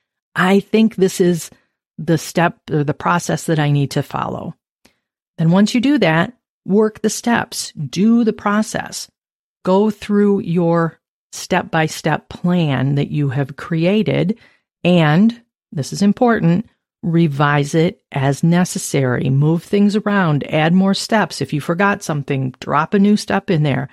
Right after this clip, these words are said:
Eliminate what you don't need. That revision process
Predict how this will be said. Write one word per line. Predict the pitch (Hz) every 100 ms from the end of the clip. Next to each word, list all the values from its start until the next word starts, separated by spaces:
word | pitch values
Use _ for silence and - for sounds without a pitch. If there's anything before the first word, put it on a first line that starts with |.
| _ _ _
Eliminate | - 220 208 226 214 214
what | - 190
you | 185 185
don't | 185 185 175
need. | 175 196 190 139 - - _ _
That | 156 143
revision | 165 151 147 196 220 220 175
process | - 143 135 - 143 147